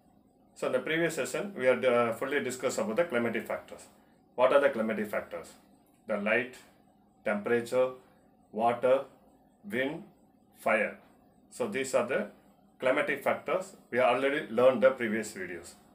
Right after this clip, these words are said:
Like, uh, edaphic factor. Edaphic factor also is, deals with the study of soil. That is the edaphic factors. Now we are enter the, the topographic factors.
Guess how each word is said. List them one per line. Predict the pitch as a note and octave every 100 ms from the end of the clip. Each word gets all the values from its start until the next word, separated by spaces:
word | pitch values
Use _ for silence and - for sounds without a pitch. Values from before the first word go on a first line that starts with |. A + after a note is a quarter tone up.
| _ -
Like, | C3+ C#3+ D#3+
uh, |
edaphic | D#3+ B2+ B2+ A#2 G2+
factor. | - - -
Edaphic | A2 C#3+ D3
factor | C#3+ C3 C#3
also | B2+ B2+ F#3 G3+ - - - -
is, | C3+ A#2+ G2+
deals | C3+ G3 G3
with | B2
the | C3
study | - - C#3 F3
of | E3+ E3+
soil. | - A2+ A2+ - - -
That | A#2
is | A#2 A#2
the |
edaphic | - A2 A2+ A2 G2+
factors. | - F2+ - E2+ - - _ _ _ - _ _ -
Now | C#3+ G3
we | C#3+
are | C3+ C3
enter | C3 C3 D#3 D3+
the, | C#3 C#3 - - _ -
the | B2+ A#2
topographic | D#3 F3+ G3 G3 C3+ B2+ C3+ -
factors. | - - - -